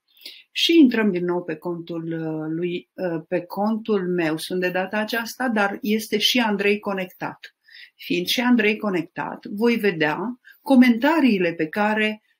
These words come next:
Andrei le plasează aici,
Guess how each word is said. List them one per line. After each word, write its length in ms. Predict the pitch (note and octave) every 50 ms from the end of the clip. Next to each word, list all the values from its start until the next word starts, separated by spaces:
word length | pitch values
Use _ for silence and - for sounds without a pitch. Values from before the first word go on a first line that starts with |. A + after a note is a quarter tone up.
| _
Andrei 640 | _ G3+ F#3 F#3 E3 D3 D3+ D#3+ F3 G#3 A#3+ A#3+ - _ _ _
le 520 | - G3+ F#3+ F3+ F3 F3+ G3 G#3+ G#3+ _ _ _ _ _ _ _ _ _ _ _ _ _
plasează 720 | _ G#3 G3 F#3 - - E3 D3 E3+ F3+ G#3+ A3+ A3 A3 _
aici, 500 | - F#3+ E3 F3 G3 G#3 - - -